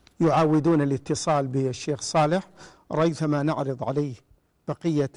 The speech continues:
الأسئلة مرة ثانية. نعم، نعم، ونذكر الإخوة والأخوات أيضًا بتليفون البرنامج لمن أراد الاتصال بالشيخ صالح،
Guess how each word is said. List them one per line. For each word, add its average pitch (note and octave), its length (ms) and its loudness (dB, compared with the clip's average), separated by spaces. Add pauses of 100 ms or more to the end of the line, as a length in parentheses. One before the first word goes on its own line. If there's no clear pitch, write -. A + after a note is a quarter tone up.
(140)
الأسئلة D#3+ 1000 -6
مرة D3 680 -4 (100)
ثانية. E3 440 -2 (1300)
نعم، D#3+ 240 0 (640)
نعم، C3 220 -2 (760)
ونذكر D3+ 760 0
الإخوة C#3+ 420 0
والأخوات D3+ 720 -2
أيضًا E3 300 -4
بتليفون C#3 840 -4 (600)
البرنامج D3+ 800 -4
لمن C#3+ 220 -4
أراد C#3+ 360 -4
الاتصال C#3 580 -6
بالشيخ C3 460 -6
صالح، F3 460 -4